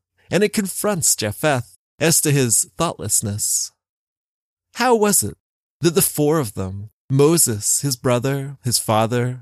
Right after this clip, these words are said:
and Japheth, had walked together in God's house in fear and trepidation?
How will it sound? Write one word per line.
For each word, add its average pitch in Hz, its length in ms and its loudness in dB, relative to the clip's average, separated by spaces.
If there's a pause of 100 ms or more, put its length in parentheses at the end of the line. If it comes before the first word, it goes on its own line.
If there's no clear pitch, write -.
and 110 140 -4
Japheth, 123 460 -2 (500)
had 175 140 2
walked 190 340 2
together 160 560 -2
in 104 140 -6
God's 123 420 0
house 113 500 0
in 107 120 -6
fear 139 520 -2
and 98 140 -8
trepidation? 113 920 -4